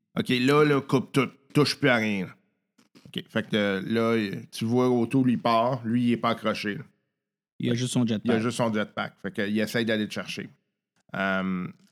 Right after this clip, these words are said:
Speaker 1: fait que vous voyez, il part, il est dans la bonne direction. Toi, tu vois le feed d'O'Toole. Là, tu, là, par contre, tu vois que son, son, son, euh, support, son life support,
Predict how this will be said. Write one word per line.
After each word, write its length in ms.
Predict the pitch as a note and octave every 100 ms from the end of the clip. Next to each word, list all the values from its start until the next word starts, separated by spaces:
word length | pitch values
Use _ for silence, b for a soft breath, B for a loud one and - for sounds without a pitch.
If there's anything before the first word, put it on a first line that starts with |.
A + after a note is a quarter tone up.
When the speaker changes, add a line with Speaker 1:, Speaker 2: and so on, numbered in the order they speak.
| _ -
Speaker 1:
fait 120 | G2
que 60 | - -
vous 180 | G#2 G#2+
voyez, 260 | A2+ A2
il 120 | A#2+ A2
part, 280 | A2+ A#2+
il 80 | A2
est 40 | G#2+
dans 100 | G#2+
la 60 |
bonne 180 | A2 A2
direction. 320 | G#2+ G2+ A2+
Toi, 140 | A#2 A2+
tu 100 | A2+
vois 100 | A2+
le 60 |
feed 240 | - A#2 A2
d'O'Toole. 580 | G#2+ F2+ A2 A#2+ A#2 A#2 b _ _ _ -
Là, 160 | A#2 A2+
tu, 260 | - A#2
là, 160 | A#2+ B2+
par 260 | - A2
contre, 240 | - B2 A2+
tu 60 |
vois 100 | A#2
que 120 | A2+ G#2+
son, 380 | - G2+ F#2+ - - - _ _ -
son, 380 | - G2+ F#2 - A2 -
son, 460 | - - - - -
euh, 220 | - - -
support, 460 | - G2+ A2 A#2
son 160 | - G2
life 140 | G2+ G2+
support, 340 | G2 - A#2